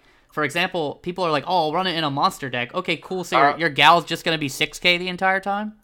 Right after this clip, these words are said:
Speaker 1: You're gonna
Speaker 2: Yep,
Speaker 1: play a
Speaker 2: and
Speaker 1: five C P six K?
Speaker 2: Exactly.
Speaker 1: Like,
Speaker 2: Feels real bad.
Speaker 1: Yeah, so, I mean, Gal's a big part of those, even the three-colored, two-colored variants. Ga-, Gal's a big
Speaker 2: Mm-hmm.
Speaker 1: part of those, and Gal just sitting at six K hurts.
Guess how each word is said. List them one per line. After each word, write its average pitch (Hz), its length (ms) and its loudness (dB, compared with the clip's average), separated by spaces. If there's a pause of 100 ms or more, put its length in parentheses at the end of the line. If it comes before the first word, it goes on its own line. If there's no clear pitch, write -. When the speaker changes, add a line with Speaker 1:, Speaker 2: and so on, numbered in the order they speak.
(300)
Speaker 1:
You're 147 100 -2
gonna 160 140 0
Speaker 2:
Yep, - 60 4
Speaker 1:
play 165 120 4
a 143 40 2
Speaker 2:
and 135 80 -4
Speaker 1:
five 151 220 4
C 170 100 -10
P 151 180 -8
six 165 260 -8
K? 220 300 -4 (800)
Speaker 2:
Exactly. 113 540 -2
Speaker 1:
Like, 160 140 4
Speaker 2:
Feels 127 140 4
real 123 200 6
bad. 113 340 0
Speaker 1:
Yeah, 160 260 2
so, 151 380 -2
I 156 60 -6
mean, 156 360 -6 (1200)
Gal's 170 300 8
a 151 40 0
big 156 400 -4
part 180 260 0
of 139 120 -4
those, 135 280 -4
even 165 200 -6
the 156 80 -8
three-colored, 143 600 -6
two-colored 139 400 -4
variants. 139 440 -6
Ga-, 135 140 -10
Gal's 147 360 -2
a 135 40 -8
big 135 240 -8
Speaker 2:
Mm-hmm. 110 100 -12
Speaker 1:
part 170 200 0
of 143 80 -6
those, 127 260 -6
and 131 280 -10 (260)
Gal 156 320 4
just 151 360 -6
sitting 156 280 -4
at 127 60 -8
six - 260 -8
K 127 480 -4 (160)
hurts. - 520 -6